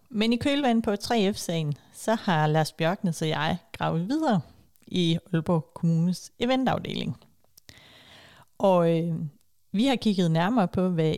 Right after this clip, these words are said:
eventchef Søren Torst ellers bruger sine penge på. Og det har bestemt ikke været kedeligt. Lige om lidt, så ringer jeg lige til Lars Bjørknes, øh, fra Journaliste, og, øh, så vil han fortælle, hvad det er, vi har gravet i.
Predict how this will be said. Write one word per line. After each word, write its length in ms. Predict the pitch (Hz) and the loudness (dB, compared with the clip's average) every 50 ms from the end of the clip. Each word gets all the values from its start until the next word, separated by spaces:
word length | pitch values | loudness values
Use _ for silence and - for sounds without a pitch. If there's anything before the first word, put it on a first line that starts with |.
| - | -2
eventchef 540 | - 196 233 285 330 - - - 156 151 147 | -2 0 0 -2 -2 -6 -4 -4 -4 -4 -4
Søren 320 | - - - 170 165 175 175 | -8 -6 -2 0 0 0 0
Torst 420 | - - 202 208 226 226 - - - | 0 0 0 0 0 -2 -6 -6 -2
ellers 480 | 226 240 220 160 151 - - - - _ _ | 0 0 0 0 -2 -4 -8 -12 -16 _ _
bruger 300 | - - 170 170 170 175 170 - | -8 -6 -4 -2 -2 -4 -4 -6
sine 280 | - - - - 214 214 | -12 -8 -2 -2 0 0
penge 300 | - 254 262 302 294 254 | 0 -2 -2 -2 -4 -6
på. 100 | - 160 151 - - _ _ _ _ _ _ _ _ _ _ _ _ _ _ _ _ _ _ _ _ _ | -6 -6 -8 -8 -12 _ _ _ _ _ _ _ _ _ _ _ _ _ _ _ _ _ _ _ _ _
Og 80 | 175 | -2
det 80 | 180 214 | 0 0
har 80 | 214 208 | 0 0
bestemt 440 | 165 180 - - 190 180 180 - - _ _ | -2 -6 -2 0 0 0 0 -2 -8 _ _
ikke 140 | - - - _ _ _ | -14 -14 -14 _ _ _
været 260 | - - - - - - | -8 -8 -8 -10 -10 -8
kedeligt. 420 | - 170 160 160 160 156 - - - _ _ _ _ _ _ _ _ _ _ _ _ _ _ _ _ _ _ _ _ _ _ _ _ _ _ _ _ _ _ _ _ | -4 -2 0 0 0 -2 -4 -10 -16 _ _ _ _ _ _ _ _ _ _ _ _ _ _ _ _ _ _ _ _ _ _ _ _ _ _ _ _ _ _ _ _
Lige 200 | - 202 226 247 | 4 6 6 6
om 80 | 254 247 | 6 6
lidt, 160 | 220 233 226 | 4 4 2
så 100 | - 247 - | 0 -2 0
ringer 220 | 226 226 233 233 | 0 2 2 2
jeg 120 | 233 226 220 | 4 4 4
lige 160 | 220 226 226 | 2 2 0
til 200 | 226 - - 185 | -2 -2 -2 0
Lars 220 | 165 160 160 - | 2 2 0 -2
Bjørknes, 680 | - - 165 160 175 - - 180 160 151 - - - - - _ _ - | -4 -2 -2 -2 -2 -2 -2 -4 -4 -4 -4 -8 -10 -10 -14 _ _ -2
øh, 240 | 185 180 165 151 151 143 - | 0 0 2 0 0 -2 -4
fra 100 | - 156 - - | -6 -4 -2 -2
Journaliste, 600 | 170 160 160 165 185 214 247 - - - 175 160 - _ _ _ _ _ _ _ _ _ | -2 0 0 0 0 -2 -4 -4 -6 -6 -8 -8 -8 _ _ _ _ _ _ _ _ _
og, 340 | - 165 165 165 160 156 156 | -2 0 2 2 2 2 0
øh, 240 | 151 165 156 160 160 160 156 143 - _ _ - _ - | 0 -2 -2 -2 -2 -4 -4 -6 -10 _ _ -20 _ -6
så 160 | - - 208 | -4 -2 0
vil 100 | 208 226 | 2 2
han 260 | 226 214 208 214 202 - - - - | 4 4 2 2 0 -2 -8 -18 -16
fortælle, 560 | - - - - - 180 180 185 196 196 190 - - | -12 -10 -8 -2 -2 0 2 2 0 0 -2 -6 -8
hvad 200 | - 180 180 175 | -2 0 2 2
det 80 | 165 160 | 2 2
er, 120 | 160 170 | 0 0
vi 140 | 180 175 185 | 0 -2 -2
har 140 | 160 180 160 | -2 -2 -4
gravet 440 | 156 - 156 156 156 151 170 - - | -4 -4 -4 -4 -4 -6 -6 -8 -8
i. 120 | 170 - | -8 -8